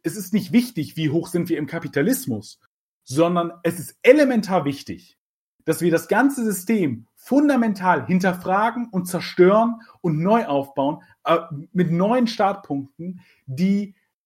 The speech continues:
etwas anderes sind, die eben nicht ausbeuterisch sind, die nicht, die nicht zerstörerisch sind, sondern die Europa nicht in Flammen setzen, sondern die etwas sein können jenseits dessen. Und die europäische Idee und das historiografische Bild, aus dem er kommt, kann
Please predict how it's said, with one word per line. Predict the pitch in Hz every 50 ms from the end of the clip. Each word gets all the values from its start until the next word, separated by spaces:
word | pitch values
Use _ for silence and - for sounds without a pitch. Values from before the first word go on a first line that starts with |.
| _ _ _ _
etwas | - 180 180 196 185 185
anderes | - 233 247 208 156 - -
sind, | 117 110 110 117
die | 139 147 151
eben | 170 170 165 170
nicht | 226 226 226 -
ausbeuterisch | 175 202 185 - - - 127 120 117 - 104 104 - - -
sind, | - 98 92 90 -
die | 139 147
nicht, | 160 196 233 226 - - _ -
die | 185 190
nicht | 202 226 226 -
zerstörerisch | 220 185 - - 196 180 143 123 110 107 113 110 - -
sind, | 120 110 113 - - - -
sondern | - 151 160 160 165 165 - -
die | 139 151 180 180 -
Europa | 185 175 185 180 180 175
nicht | 196 220 233
in | 220 190
Flammen | - - 196 190 185 165
setzen, | 143 139 135 - - 131
sondern | 135 139 139 139
die | 143 156 -
etwas | - - - 151 147 - - _ _
sein | 131 113 151 151 175 175 165
können | - - 160 156 151 - _ _ _
jenseits | 113 113 147 175 180 185 180 156 - - 127 131 135 135 - - - - _ -
dessen. | 127 127 117 - - 95 -
Und | - 120 139 135 117 -
die | 143 139 143
europäische | 139 131 143 147 170 - 190 208 208 180 - 170
Idee | 160 135 165 170 175 170
und | 156 139
das | 143 139 - - - - _
historiografische | - 185 180 180 185 165 147 151 151 151 156 135 123 123
Bild, | 120 147 151 151 - - - -
aus | - 131 -
dem | - 151 147
er | 131 120
kommt, | - - 160 170 180 180 180 - _ _ _ _ _ _ _ _ -
kann | - 175 185 202 202 196 185